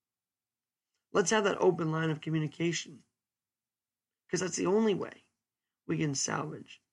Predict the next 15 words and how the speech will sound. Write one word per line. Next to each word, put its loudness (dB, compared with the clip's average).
New 0
York, -2
America, -4
<laughs> -20
the 2
world. 2
The 6
world. 4
That's 2
how 2
we 2
salvage -2
the -6
world. -8
An -8